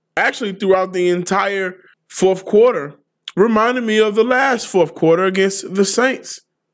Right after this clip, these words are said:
This late game defense where it's so much space between the D Bs and receivers, I'm not understanding it right now. Last week, that's how Drew Brees beat us, came down methodically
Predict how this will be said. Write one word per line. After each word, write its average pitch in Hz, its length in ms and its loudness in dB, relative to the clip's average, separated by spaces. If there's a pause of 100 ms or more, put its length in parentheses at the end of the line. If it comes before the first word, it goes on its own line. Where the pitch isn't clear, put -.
(200)
This 160 320 0
late 180 420 -2
game 196 460 -2
defense 165 880 0 (840)
where 165 300 2
it's 165 160 -4
so 196 280 2
much 202 220 0
space 196 520 -2
between 170 680 0 (400)
the 127 100 0
D 156 240 2
Bs 180 580 0 (360)
and 147 180 -2
receivers, 139 760 0 (400)
I'm 156 180 -2
not 190 260 -2
understanding 165 680 -2
it 110 100 -2
right 95 220 -6
now. 85 260 -12 (460)
Last 165 560 -2
week, 151 400 -2
that's 139 240 -2
how 143 480 -6 (180)
Drew 131 220 -4
Brees 135 360 2
beat 123 200 2
us, 147 120 -4
came 127 300 -6
down 139 380 -4 (300)
methodically 135 680 -4